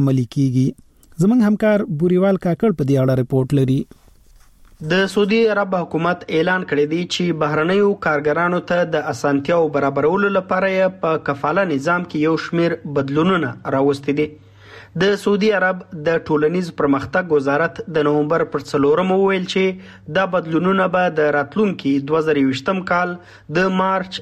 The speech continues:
Speaker 2: له څوارلسمې نیټې عملي سي. د یاد وزارت مرستیال وزیر ستام الحربي بلومبرګ نیوز ته ویلي چې په کفاله نظام کې به د سوي بدلون له مخې نور بهرني کارګران د کار بدلولو، سفر کولو او یا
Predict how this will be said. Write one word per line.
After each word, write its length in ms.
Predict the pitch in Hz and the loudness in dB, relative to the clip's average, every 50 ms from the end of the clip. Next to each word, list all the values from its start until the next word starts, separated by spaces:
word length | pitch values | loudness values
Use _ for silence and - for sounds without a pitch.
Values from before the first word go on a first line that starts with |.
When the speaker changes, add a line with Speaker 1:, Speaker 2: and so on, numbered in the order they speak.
| - | -8
Speaker 2:
له 260 | 185 156 151 160 151 - - | -6 -2 -2 -2 -2 0 0
څوارلسمې 560 | 151 147 147 147 139 135 131 - 214 185 156 139 | 0 0 2 0 -2 -2 -2 -2 0 0 0 0
نیټې 220 | 135 120 127 147 143 131 131 | 0 0 0 0 0 2 2
عملي 260 | 139 139 143 143 139 - | 2 2 2 0 0 -2
سي. 140 | 156 147 - - - - _ _ _ _ 160 156 151 | -6 -6 -6 -10 -20 -20 _ _ _ _ -6 -2 0
د 180 | 190 196 202 202 | 2 2 4 4
یاد 260 | 208 214 220 214 196 | 2 2 2 0 -2
وزارت 420 | 196 180 170 170 170 180 185 185 - 165 156 | -4 -2 0 0 2 2 0 -2 -4 -4 -2
مرستیال 420 | 156 147 - - - 180 180 180 175 160 | -2 -2 -4 -2 -2 0 0 0 0 0
وزیر 280 | 160 156 165 190 190 180 180 | 0 0 0 0 -2 -2 -2
ستام 420 | - 160 143 - - 175 170 175 175 - 180 | -4 -4 -2 -2 -2 -2 -2 -2 -2 -2 -2
الحربي 540 | 151 143 127 127 147 143 143 151 160 196 196 185 151 147 | 0 0 0 0 -2 -2 -2 -2 0 0 0 0 0 2
بلومبرګ 520 | 151 151 147 151 156 175 180 165 160 156 | 2 2 2 2 0 0 -2 -2 -2 0
نیوز 220 | 156 151 147 143 - - | 0 0 0 0 -2 0
ته 60 | 147 135 | 0 2
ویلي 240 | 147 170 190 196 190 190 | 2 2 0 0 -2 -2
چې 420 | - 202 202 196 196 - - - - - - - | 0 0 0 -2 -2 -6 -14 -20 -20 -12 -4 -2
په 140 | 196 196 202 190 | 0 0 0 0
کفاله 340 | - 185 185 185 180 190 202 202 | -2 -2 -2 0 0 0 0 0
نظام 340 | 190 170 160 175 180 180 185 180 | -2 -2 0 -2 -2 -2 -2 -4
کې 140 | - 185 175 | -4 0 2
به 180 | 185 185 180 165 151 | 2 2 2 2 2
د 120 | 147 139 - | 0 0 0
سوي 260 | - 196 196 180 160 147 147 | -2 -2 0 0 0 0 0
بدلون 340 | 139 135 135 147 190 214 202 175 | 0 0 0 -2 -2 0 0 0
له 60 | 147 143 160 | -2 0 -2
مخې 640 | 170 - - 196 196 202 190 - - - - 180 180 | -2 0 0 0 0 -2 -4 -6 -14 -10 -4 0 2
نور 220 | 196 208 208 208 196 160 160 | 2 2 2 0 0 -2 -4
بهرني 380 | 160 156 151 151 156 185 196 196 - | -2 0 0 0 0 0 -2 -2 -2
کارګران 580 | 156 143 143 143 147 156 180 190 196 196 196 190 - - - - - - 151 | -2 -2 -2 0 0 0 0 0 0 -2 -4 -8 -12 -16 -20 -20 -10 -6 -4
د 80 | 165 165 156 - | -2 -2 -2 -2
کار 200 | 170 165 160 156 147 147 | -2 -2 -2 -2 -2 -4
بدلولو، 500 | 143 143 139 143 151 175 190 190 196 202 202 190 - - - - - - | -2 0 2 2 2 2 2 2 2 2 0 0 -4 -10 -20 -20 -20 -8
سفر 400 | - - 147 - - 185 190 185 - | -6 -4 -4 -2 -2 -2 -2 -2 -2
کولو 320 | 202 196 196 196 196 202 202 202 190 - - - - _ - 156 | 0 0 2 2 2 2 0 0 -2 -6 -12 -20 -10 _ -2 0
او 20 | 151 151 156 175 | 2 2 2 2
یا 100 | 190 202 | 0 0